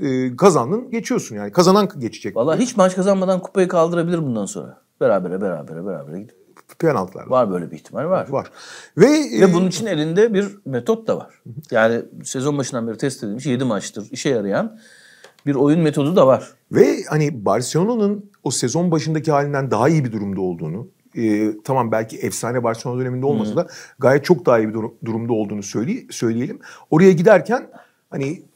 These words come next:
Speaker 1: çok az kişinin gerçekçi bir ümidi vardı Galatasaray'ın ligdeki haline
Speaker 2: Ya
Speaker 1: baktığımız
Speaker 2: ben çok
Speaker 1: zaman.
Speaker 2: endişeliydim. Burada da
Speaker 1: Herkes
Speaker 2: söyledim.
Speaker 1: öyle, herkes
Speaker 2: Çünkü
Speaker 1: öyleydi.
Speaker 2: Konya maçından sonra yani eldeki son şey, yani şu Konya'nın yaptığını Barcelona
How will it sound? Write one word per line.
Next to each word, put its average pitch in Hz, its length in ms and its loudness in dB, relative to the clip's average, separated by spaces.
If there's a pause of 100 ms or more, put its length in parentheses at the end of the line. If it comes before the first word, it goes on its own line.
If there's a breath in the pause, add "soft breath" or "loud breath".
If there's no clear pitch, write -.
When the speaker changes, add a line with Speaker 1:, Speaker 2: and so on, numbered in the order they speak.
(180)
Speaker 1:
çok 269 260 2
az 180 200 4
kişinin 135 560 -6 (280)
gerçekçi 131 640 -2
bir 123 120 -4
ümidi 107 360 -6
vardı 95 280 -6
Galatasaray'ın 117 440 -4
ligdeki 104 320 -12
haline 98 140 -8
Speaker 2:
Ya 92 60 -8
Speaker 1:
baktığımız 104 240 -2
Speaker 2:
ben - 40 -8
çok 180 180 2
Speaker 1:
zaman. 131 120 0
Speaker 2:
endişeliydim. 113 480 -4
Burada 131 160 -2
da 104 60 -4
Speaker 1:
Herkes 147 160 2
Speaker 2:
söyledim. 139 220 0
Speaker 1:
öyle, 202 140 0
herkes 165 240 -4
Speaker 2:
Çünkü 214 80 0
Speaker 1:
öyleydi. 110 180 0
Speaker 2:
Konya 151 380 2
maçından 147 580 2
sonra 156 680 0 (520)
yani 90 220 -6 (300)
eldeki 107 380 -4
son 135 380 2 (520)
şey, 113 340 0
yani 104 180 0
şu - 120 -16
Konya'nın 135 380 4
yaptığını 113 340 2
Barcelona 147 560 4